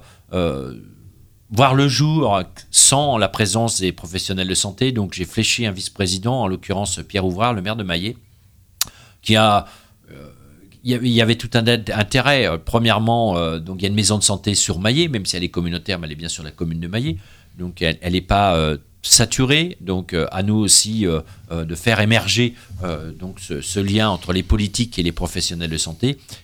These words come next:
Et puis en deux, euh, euh, voilà, euh, avoir une, une personne qui va être à cent pour cent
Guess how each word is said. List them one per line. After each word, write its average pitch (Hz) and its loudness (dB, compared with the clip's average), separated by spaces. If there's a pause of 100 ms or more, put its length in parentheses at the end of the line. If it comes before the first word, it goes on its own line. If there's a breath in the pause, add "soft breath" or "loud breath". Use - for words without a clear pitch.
Et 92 0
puis 110 2
en 90 0
deux, 90 0
euh, 107 2 (320 loud breath)
euh, 82 0
voilà, 90 2
euh, 76 -4
avoir 85 -2
une, 90 -4
une 87 0
personne 110 2
qui 95 -10
va 90 2
être - -2
à 87 0
cent 127 2
pour - -2
cent - -2